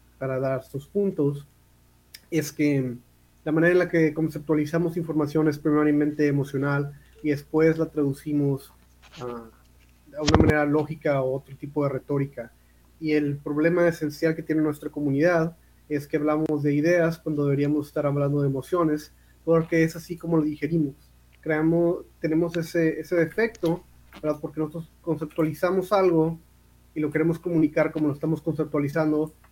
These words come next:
no necesariamente como lo recibimos. Lo recibimos emotivamente tal vez, y después lo digerimos y lo tenemos como una idea, pero no entendemos que es la misma manera en la cual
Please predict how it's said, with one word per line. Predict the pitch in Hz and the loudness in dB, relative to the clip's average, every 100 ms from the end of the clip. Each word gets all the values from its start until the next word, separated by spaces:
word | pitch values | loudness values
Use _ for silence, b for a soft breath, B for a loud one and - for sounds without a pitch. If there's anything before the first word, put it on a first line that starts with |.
| - | -10
no | 147 147 | -2 0
necesariamente | 156 151 160 156 151 | 0 0 0 0 -2
como | 151 151 | -2 0
lo | 143 | 0
recibimos. | 135 - 143 180 131 131 | -2 -4 -2 0 -2 -6
Lo | 131 | -10
recibimos | 127 - 156 180 170 - | -10 -6 -4 -4 -6 -6
emotivamente | 156 143 143 165 156 156 | -4 -4 -2 0 0 0
tal | 160 151 | -2 0
vez, | 165 170 165 - _ _ _ _ | 0 -2 -6 -16 _ _ _ _
y | 156 | -6
después | 143 - 170 190 190 - - _ _ | -6 -2 2 2 2 -8 -20 _ _
lo | 160 | 2
digerimos | 160 151 147 151 156 170 - _ _ - | 2 2 2 2 0 -4 -10 _ _ -4
y | 160 151 147 | 0 0 0
lo | 139 143 | -2 -4
tenemos | 135 139 147 | -4 -4 -4
como | 156 151 | -2 0
una | 147 | 2
idea, | 160 165 131 - - _ _ - | 2 0 -2 -12 -20 _ _ -6
pero | 143 143 139 131 123 - _ _ - | -2 0 -2 -4 -6 -12 _ _ -4
no | 160 | -4
entendemos | 156 165 160 156 - | -2 0 2 0 -4
que | |
es | 160 | -6
la | 170 156 | -2 0
misma | 156 147 160 | 0 0 0
manera | 156 151 | 2 2
en | 147 | 0
la | 143 | -2
cual | 143 139 139 131 | -2 -2 -2 -4